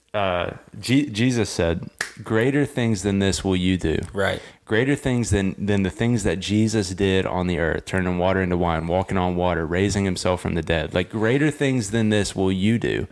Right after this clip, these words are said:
Speaker 2: Right.
Speaker 1: Because you have the same spirit living inside of you.
Speaker 2: Come on.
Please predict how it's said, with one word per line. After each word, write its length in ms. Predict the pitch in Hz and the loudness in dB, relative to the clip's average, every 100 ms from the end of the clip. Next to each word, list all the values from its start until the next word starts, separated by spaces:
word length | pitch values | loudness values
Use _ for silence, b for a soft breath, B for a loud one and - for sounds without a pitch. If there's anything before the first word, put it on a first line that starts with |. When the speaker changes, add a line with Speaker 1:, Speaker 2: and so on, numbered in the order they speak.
| - | -4
Speaker 2:
Right. 200 | 98 92 | -2 0
Speaker 1:
Because 280 | - 117 127 | 0 0 2
you 100 | 151 | 0
have 100 | 135 | 0
the 60 | |
same 240 | 110 127 117 | -2 -2 -2
spirit 340 | - 117 110 | -2 -2 0
living 220 | 98 98 | 0 0
inside 340 | 87 - - 113 | -2 -2 -2 -2
of 80 | - | -4
you. 80 | - | -8
Speaker 2:
Come 200 | 107 110 | -4 -2
on. 120 | 92 | -2